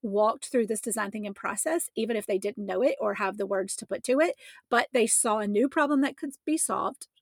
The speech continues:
or the market that they serve has a new problem, or they needed to, like, find a new market that they can serve because, hello,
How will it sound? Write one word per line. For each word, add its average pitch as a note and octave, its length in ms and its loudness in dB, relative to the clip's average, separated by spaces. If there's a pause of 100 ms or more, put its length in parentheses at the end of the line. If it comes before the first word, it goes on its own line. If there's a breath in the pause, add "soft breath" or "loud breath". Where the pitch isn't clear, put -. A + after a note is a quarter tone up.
or D4 240 4 (340)
the A3 80 0
market G#3 580 2 (220 soft breath)
that A3 160 2
they A#3 120 2
serve G#3 320 2
has A3+ 140 -4
a G#3 40 -2
new F#3+ 180 2
problem, G3+ 560 0 (120)
or E4 440 6 (140)
they C4+ 440 4
needed C#4 420 2
to, D4 100 2
like, A#3+ 200 -2
find C4+ 200 2
a D4 60 0
new C#4 160 4
market - 300 0
that - 120 -8
they F#3+ 100 0
can G#3 140 -6
serve G#3 200 0
because, G#3 280 -4
hello, B3+ 380 4